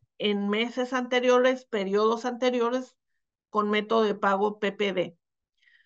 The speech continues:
A ese impuesto le quito el impuesto acreditable en función a las facturas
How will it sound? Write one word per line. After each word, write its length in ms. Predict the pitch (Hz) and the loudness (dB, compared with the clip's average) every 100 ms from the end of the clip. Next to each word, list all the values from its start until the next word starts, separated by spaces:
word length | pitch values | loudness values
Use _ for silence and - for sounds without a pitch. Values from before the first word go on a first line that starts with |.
| _ _ _ _ _ _ _ _ _ - | _ _ _ _ _ _ _ _ _ 2
A 200 | 220 233 | 6 8
ese 380 | 254 254 269 | 6 6 2
impuesto 640 | 269 262 262 277 277 - 269 | 2 0 2 2 2 0 0
le 200 | 233 220 | 0 -2
quito 320 | 240 233 240 | -10 -6 -2
el 80 | 233 | -2
impuesto 400 | 214 214 220 247 | -2 -4 -2 -4
acreditable 800 | 240 247 262 254 262 269 277 - | 2 2 4 4 4 4 -2 -2
en 240 | 233 220 | -2 -2
función 500 | 214 214 208 220 220 - | -4 -6 -2 -2 -2 2
a 140 | 214 | 4
las 300 | 208 208 202 | 4 2 0
facturas 760 | - 196 - 247 240 233 240 | -2 -2 -4 -4 0 2 0